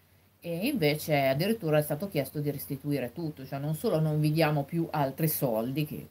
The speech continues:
secondo me quasi mi-, si meriterebbero, perché, anzi senza quasi, si meriterebbero perché comunque hanno avuto una tragedia evitabilissima,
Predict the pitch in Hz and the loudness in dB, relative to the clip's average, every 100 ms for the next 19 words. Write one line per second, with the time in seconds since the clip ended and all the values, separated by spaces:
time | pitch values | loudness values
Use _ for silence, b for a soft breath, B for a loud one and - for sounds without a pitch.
0 | _ _ 135 139 127 123 113 135 156 151 | _ _ -16 -12 -10 -10 -6 -6 0 0
1 | - - - 151 147 151 147 156 131 117 | -2 -10 -2 0 0 -2 2 2 2 -2
2 | 143 139 151 151 - - - _ _ - | -4 -2 -2 -4 -12 -16 -20 _ _ -20
3 | - 123 139 139 139 131 120 117 - 147 | -20 -18 -14 -12 -10 -10 -10 -10 -4 -2
4 | 143 147 147 131 127 117 127 131 135 120 | -2 -2 0 0 -4 -8 -10 -8 -8 -8
5 | 117 123 139 139 123 117 123 131 147 139 | -8 -8 -10 -10 -10 -10 -8 -6 -4 -4
6 | 131 - 170 160 151 147 131 143 147 131 | -4 -6 -2 0 0 -2 -4 -2 -2 -4
7 | - - 151 175 | -6 -4 -4 -4